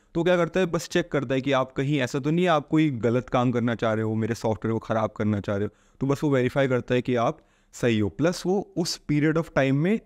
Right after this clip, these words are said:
एक आपको रिफ्रेश टाइम देता है कि अब आपकी एक तरीके से रेट लिमिटिंग हो गई थी, अब आप रिफ्रेश कर रहे हो, तो in the meantime आप जब चेक कर दोगे, "I am not a robot", आप वो पिक्चर सेलेक्ट करते हो, तो वो रिफ्रेश हो जाता है आपका रेट लिमिटिंग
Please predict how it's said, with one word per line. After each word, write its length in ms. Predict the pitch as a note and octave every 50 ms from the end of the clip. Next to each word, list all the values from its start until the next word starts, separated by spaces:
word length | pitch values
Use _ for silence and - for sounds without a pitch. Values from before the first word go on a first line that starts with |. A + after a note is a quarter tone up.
| - D#3
एक 160 | D#3+ D#3 - - - - - -
आपको 520 | A2 A2 - - - E3+ F#3 G#3+ - - _ -
रिफ्रेश 440 | B2 A#2 - - C3+ C3 - - -
टाइम 220 | B2 A2+ G#2+ G#2+
देता 240 | G2+ G2+ - - G2+
है 60 | G2 - _ _ _ _ _ -
कि 100 | B2+ B2
अब 120 | A#2+ B2
आपकी 520 | A#2+ A#2+ A#2 - - C#3+ C#3+ C#3+ C#3 - -
एक 100 | B2 G#2+
तरीके 220 | - B2 A#2+ A#2+ B2
से 120 | - C#3
रेट 240 | A#2+ A#2+ A#2+ A#2 B2
लिमिटिंग 380 | B2 A#2+ B2 A#2 A#2+ B2+ B2+
हो 80 | B2 A#2+
गई 140 | B2 C3 B2+
थी, 100 | - D3+
अब 140 | C#3 B2+ C3
आप 180 | B2 A#2 G#2+
रिफ्रेश 380 | A#2 A2+ - - A#2+ A#2+ - -
कर 160 | - C3+ C3+
रहे 120 | D3+ D#3+
हो, 80 | D3 C3+
तो 180 | B2 B2+ A#2 A#2
in 60 | A2+
the 160 | A2+ A#2 A#2+
meantime 500 | A#2+ A#2 A#2 A#2 A#2 A2 B2 B2 A#2+ A#2+
आप 140 | A#2+ A2 - _ _ _ _ _ _ _ -
जब 260 | A#2 B2 A#2 A#2 - - - _ -
चेक 200 | C3+ A#2+ - -
कर 120 | B2 A2+
दोगे, 220 | G#2+ A2+ A2+ A#2+
"I 120 | A#2 A2 A2+
am 60 | A2+
not 160 | A2+ A2 A2
a 120 | G#2 A2 A2
robot", 440 | G#2+ G#2+ G#2 G#2 G#2+ G#2+ A2 G#2
आप 80 | A2 A2
वो 160 | G#2+ G#2+ G#2+
पिक्चर 300 | G#2 - A2 - - A2+
सेलेक्ट 420 | G2+ - - A#2 A2 G#2+ G#2 - -
करते 300 | A2 G2 F2+ - - D3
हो, 140 | G#3 - _ _ _ _ _ -
तो 60 | D#3+
वो 60 | E3+
रिफ्रेश 400 | D#3+ D3+ D3 - D3 C#3+ C#3 -
हो 60 | C#3 B2
जाता 260 | A#2 G#2+ G2 - A2+
है 40 | A2
आपका 180 | G#2 - A2+
रेट 220 | A2 G#2+ G#2 - A2
लिमिटिंग 380 | G#2+ G#2 A2 G#2 G#2+ F#3+ A#3+